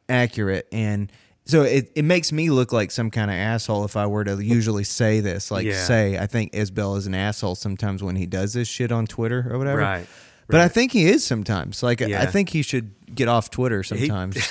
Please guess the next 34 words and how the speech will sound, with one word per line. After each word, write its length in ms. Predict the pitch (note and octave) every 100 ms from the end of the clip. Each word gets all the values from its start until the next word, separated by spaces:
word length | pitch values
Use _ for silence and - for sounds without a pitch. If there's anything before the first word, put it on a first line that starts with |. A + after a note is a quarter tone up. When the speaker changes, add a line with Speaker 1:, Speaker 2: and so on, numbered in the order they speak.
| -
Speaker 2:
<laughs> 1160 | C#3 - - - - - - _ _ _ _
Twitter 460 | - D3 G#3+ A3+ G3
in 160 | E3
itself 640 | D3 A#2 - C3+ B2 G#2 F2
can 280 | - F#2+ F2+
be 220 | F#2 F2
a 140 | D#2+
rabbit 420 | D#2+ F2+ F2+ E2+ E2
hole 220 | E2+ E2
to 100 | E2
go 220 | E2 E2
down, 420 | D#2 D#2 E2 F2
you 140 | F#2 F#2
know? 360 | F2+ F#2 F#2 F2+
Like, 140 | G#2+
Speaker 1:
Yeah. 120 | F#2 - - _
Speaker 2:
I, 220 | - G#2 -
but 220 | G2+ A2 A#2
yeah, 260 | C3 F#2
I, 440 | F#2+ A#2 B2+ - A#2+
I 40 |
get 200 | C#3 F#3
what 160 | B2+ -
you're 80 | F#2+
saying. 560 | - F#2 E2 D#2 D#2+
Like, 360 | F2 F2 - - _ - _ -
um, 540 | G#2 F#2+ F2+ F2+ E2+ D#2 _ _ _ _ _ _ _ _ _ _ _ E2 E2+ _ _ _ _
the 80 | C#3+
one 260 | A#2 D3 F3+
thing 240 | D3 C3
I 160 | A2 A#2+
will 140 | A#2
say 400 | A2 - G#2+ G2
in 420 | G#2 G2+ F#2+ G2+